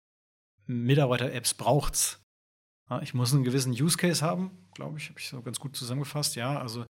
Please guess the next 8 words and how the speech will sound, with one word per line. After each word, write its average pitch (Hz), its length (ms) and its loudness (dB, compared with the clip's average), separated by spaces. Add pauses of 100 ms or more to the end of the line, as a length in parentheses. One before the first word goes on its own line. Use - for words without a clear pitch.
(360)
ich, - 280 -4
äh, 131 120 0
ohne 139 260 4
Use 139 220 0
Case 131 240 2
wird's 139 220 0
nix - 220 -2
werden. 160 380 2